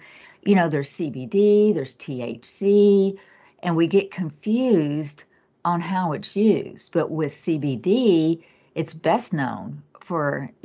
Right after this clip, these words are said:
being used in the medicine world, and it's non-psychoactive, and it doesn't produce that mind-altering effects. You know, it, you don't feel like you're getting high.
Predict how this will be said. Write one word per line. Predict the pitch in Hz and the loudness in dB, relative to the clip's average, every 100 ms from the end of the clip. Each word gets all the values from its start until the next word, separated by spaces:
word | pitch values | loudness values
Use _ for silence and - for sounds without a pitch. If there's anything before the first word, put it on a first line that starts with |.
| 160 | -8
being | 143 139 | -6 -4
used | 143 135 143 - - | -4 -4 -4 -6 -8
in | 160 | -2
the | 160 | 0
medicine | 156 151 262 - 359 120 | 2 2 0 -2 -4 -2
world, | 120 - - - | -2 -4 -6 -2
and | 151 | -2
it's | 147 | 0
non-psychoactive, | 147 135 165 196 180 160 143 123 - - - - - - - - | 0 2 2 2 2 2 0 0 -2 -8 -16 -16 -20 -20 -20 -8
and | - 160 | 0 0
it | 160 | 0
doesn't | 151 147 202 247 | 0 0 0 -2
produce | - 226 190 165 - | -2 0 2 2 0
that | 143 139 | -6 -4
mind-altering | 131 147 147 143 143 147 147 - 147 139 | -4 0 0 0 -2 -6 -6 -6 -6 -4
effects. | 131 131 139 131 - - | -6 -4 -4 -4 -6 -4
You | |
know, | 139 | 0
it, | 143 - 113 | 0 -2 -2
you | 156 | 2
don't | 165 262 | 2 2
feel | - 277 | 2 2
like | 170 139 | 2 0
you're | 139 | -6
getting | 113 147 - | -10 -12 -12
high. | 113 135 - - | -10 -10 -10 -14